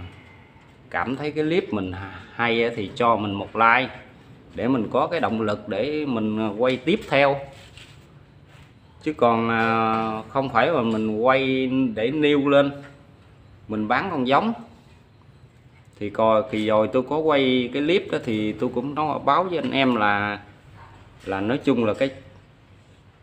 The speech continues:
trại trồng hương thì, ờ, của Cần Duộc Long An á, thì người ta nhu nhiều lắm,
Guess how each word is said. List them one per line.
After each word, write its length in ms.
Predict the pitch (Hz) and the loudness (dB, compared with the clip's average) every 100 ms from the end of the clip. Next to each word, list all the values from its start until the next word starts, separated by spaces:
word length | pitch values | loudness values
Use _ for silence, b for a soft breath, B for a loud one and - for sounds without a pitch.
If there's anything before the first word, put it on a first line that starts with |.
| - - - - | -20 -20 -10 -2
trại 160 | 98 | -2
trồng 340 | 107 107 98 104 | 0 -2 -2 2
hương 300 | 135 131 127 | 4 4 2
thì, 280 | 110 101 | -2 -2
ờ, 300 | 101 101 101 98 - - - - - | -2 -4 -6 -10 -16 -20 -20 -20 -8
của 140 | 117 | -4
Cần 260 | 123 107 98 | -2 -2 -2
Duộc 260 | 104 - | -2 0
Long 200 | 120 123 | -2 0
An 260 | 123 127 131 | 2 2 0
á, 100 | 131 - - - - - B B B B B B - - - | -4 -12 -20 -20 -20 -20 B B B B B B -20 -20 -8
thì 120 | 113 | -4
người 180 | 104 104 | -2 0
ta 160 | 120 | 2
nhu 300 | 127 139 139 | 4 6 6
nhiều 320 | 123 113 110 113 | 6 4 4 4
lắm, 240 | 156 | 4